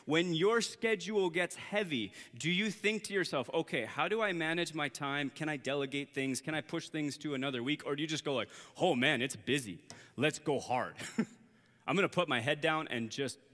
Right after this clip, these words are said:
work longer, harder, and just, well, just get it done. Compulsive overworking. Five, numbness.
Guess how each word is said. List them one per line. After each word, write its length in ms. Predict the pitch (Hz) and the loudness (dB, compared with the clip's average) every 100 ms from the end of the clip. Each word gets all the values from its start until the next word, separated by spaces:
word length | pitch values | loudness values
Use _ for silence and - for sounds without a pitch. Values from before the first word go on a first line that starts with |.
| 107 | -4
work 240 | 123 143 | -2 -2
longer, 560 | 151 151 135 131 135 135 | -2 -2 0 0 -2 -4
harder, 560 | - 131 127 127 123 120 | -2 -2 0 0 0 -2
and 280 | - 110 | -2 -6
just, 280 | 101 123 107 - | -4 -4 -4 -6
well, 140 | 135 107 | -8 -8
just 260 | - 104 | -8 -8
get 160 | 110 90 | -8 -10
it 80 | - | -12
done. 100 | - _ _ _ _ _ _ _ _ - | -14 _ _ _ _ _ _ _ _ -12
Compulsive 720 | - 139 - 156 147 - 143 127 | -6 -6 -4 -6 -4 -8 -10 -8
overworking. 800 | 131 131 123 117 - 117 113 - 139 _ - - - | -6 -6 -6 -8 -8 -10 -10 -16 -20 _ -20 -20 -20
Five, 480 | - 156 156 123 98 - | -6 0 2 2 0 -4
numbness. 880 | 117 113 135 147 135 107 - - - | -4 0 0 0 -2 -4 -8 -14 -14